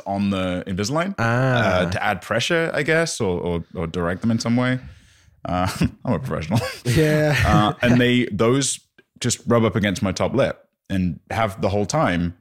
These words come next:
Speaker 1: But I think I hold my lip differently. So when I see myself in the mirror and I, like, smile or I check my teeth, I am immediately, like, taken to the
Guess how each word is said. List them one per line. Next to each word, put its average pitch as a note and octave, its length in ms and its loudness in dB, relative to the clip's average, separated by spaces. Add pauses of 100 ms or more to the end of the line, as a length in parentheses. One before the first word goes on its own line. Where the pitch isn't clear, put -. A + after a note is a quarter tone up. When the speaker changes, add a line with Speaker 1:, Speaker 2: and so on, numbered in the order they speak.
Speaker 1:
But A2+ 100 2
I A#2 60 2
think F3 260 -2
I F3+ 100 2
hold A#2+ 560 -2 (160)
my A2+ 160 0
lip B2 380 0
differently. G#1 560 -10 (160)
So - 160 -4
when A#2 100 2
I A#2+ 60 2
see D3+ 220 0
myself D#3 340 2
in G#2+ 80 2
the F#2 80 2
mirror F#2 480 0 (340)
and F#2 140 0
I, F2 80 0
like, D#2+ 260 -4
smile B2+ 320 2
or A2+ 60 2
I G2 60 0
check F#2+ 180 -6
my F2 140 -6
teeth, F2 420 -4 (1160)
I A2+ 580 2 (140)
am A#2+ 100 4
immediately, A#2+ 680 4
like, G#2 340 2
taken A#2+ 480 2
to - 120 -4
the G#2 200 0